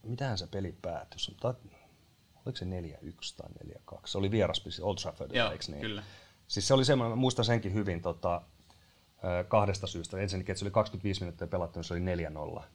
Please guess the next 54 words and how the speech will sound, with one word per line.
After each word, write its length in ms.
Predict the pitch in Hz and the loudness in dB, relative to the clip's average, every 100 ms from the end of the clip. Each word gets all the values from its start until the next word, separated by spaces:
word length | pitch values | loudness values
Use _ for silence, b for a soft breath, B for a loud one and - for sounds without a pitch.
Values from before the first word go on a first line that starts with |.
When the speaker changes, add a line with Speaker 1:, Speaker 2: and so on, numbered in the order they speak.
| 113 | -6
Speaker 2:
Joo, 120 | 101 | -4
Speaker 1:
Ja 60 | |
Speaker 2:
se 40 | 95 | 2
Speaker 1:
siinä 160 | 98 | 6
Speaker 2:
oli 60 | 98 | 8
Speaker 1:
vaiheessa, 320 | 90 95 95 | 8 6 2
Speaker 2:
alku. 80 | 95 | 2
Speaker 1:
siinä 200 | 107 101 | 4 6
vaiheessa 220 | 95 - | 8 6
maalivahti 440 | 101 98 92 85 87 | 6 6 6 2 0
alkaa 180 | 85 85 | 0 2
kattelemaan 400 | 92 - 85 82 | 0 0 -2 0
niinku 160 | 80 - | -2 0
kello, 260 | 95 82 | 2 2
että 120 | 76 | -2
jumalauta, 540 | 85 85 87 98 95 82 | -2 2 6 6 6 4
nämä 160 | 80 | -2
minuutit 380 | 80 82 80 - | -2 -2 -4 -2
menee 200 | 80 80 | -2 0
hitaasti, 320 | 85 - 82 85 | -2 -2 -4 -4
että 180 | 80 | 0
loppus 400 | 87 85 - 73 | 0 0 -4 -8
jo. 160 | 76 - B B B | -8 -8 B B B
Siis 200 | - 82 | -6 -4
niinku 320 | 78 73 - - - - | -4 -6 -10 -14 -20 -14
ihan, 240 | - 80 - | -6 -6 -4
ihan 220 | 82 76 | -6 -4
oikeasti, 480 | 73 71 78 - 78 | -4 -6 -10 -10 -10
että 160 | - | -6
se 60 | 101 | -4
Speaker 2:
Kyllä. 20 | 78 | -4
Speaker 1:
oli, 60 | 78 | -6
se 120 | - | -8
oli 120 | 78 76 | -6 -6
ihan 140 | 73 | -8
kauheata. 500 | 80 76 73 76 80 | -6 -6 -6 -8 -8
Ja, 100 | 76 - b b b - | -10 -10 b b b -2
ja 60 | |
sit 120 | 101 98 | 0 4
muistan 280 | 104 98 | 2 2
sen 140 | 98 104 | 2 4
myös, 140 | 95 | 4
että 100 | - | 2
Ronaldokin 460 | 107 101 85 85 90 | 2 2 0 -4 0
maali, 260 | 98 90 82 | 2 2 0
siitä 200 | 85 87 | -4 -4
oli 120 | 85 | 4
varmaan 320 | 110 104 82 | 4 4 0
siis 220 | 85 - 95 | -4 -8 -6
lähemmäs 300 | 90 82 82 | -4 -4 -2
neljäkymmentä 400 | 98 95 - 76 | 0 0 0 -6
metriä 320 | 80 - 80 | -10 -8 -10
matkaa 420 | 78 82 - 78 78 | -8 -8 -6 -6 -4
maaliin. 460 | 78 78 76 - | -4 -6 -6 -12